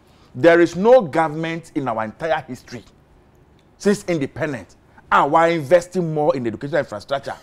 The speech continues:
<laughs> I see the N D C government. No government. No government. In terms of expansion and everything, no government.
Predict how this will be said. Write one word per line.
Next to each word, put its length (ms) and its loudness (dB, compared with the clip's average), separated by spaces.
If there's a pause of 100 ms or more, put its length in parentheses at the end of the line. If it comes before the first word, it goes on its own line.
<laughs> 180 -4
I 100 4
see 200 -4
the 260 -6
N 180 0
D 120 -6
C 280 -10 (300)
government. 480 -4
No 300 4
government. 500 -2 (540)
No 320 6
government. 520 -4 (300)
In 120 -8
terms 260 4
of 100 -10
expansion 540 -4
and 80 -10
everything, 500 -4
no 140 4
government. 520 -2